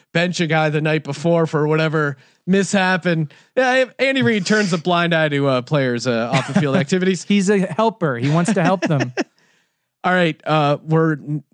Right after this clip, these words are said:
Speaker 1: now what are we at? Our, our third prop here, Kramer. What do you got for your third prop?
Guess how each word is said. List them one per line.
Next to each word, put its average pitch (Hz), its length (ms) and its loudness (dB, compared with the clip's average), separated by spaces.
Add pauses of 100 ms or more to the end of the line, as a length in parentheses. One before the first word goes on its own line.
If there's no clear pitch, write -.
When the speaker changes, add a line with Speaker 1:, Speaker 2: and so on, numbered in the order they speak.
(100)
Speaker 1:
now 170 200 0
what 170 120 2
are 160 40 4
we 151 120 2
at? 117 160 0
Our, 123 140 -2
our 139 180 0
third 170 420 0
prop 160 320 -2
here, 165 320 0
Kramer. 175 380 0
What 180 100 2
do 196 60 2
you 185 60 -4
got 180 200 0
for 170 60 -2
your 151 120 2
third 143 320 -2
prop? - 360 -4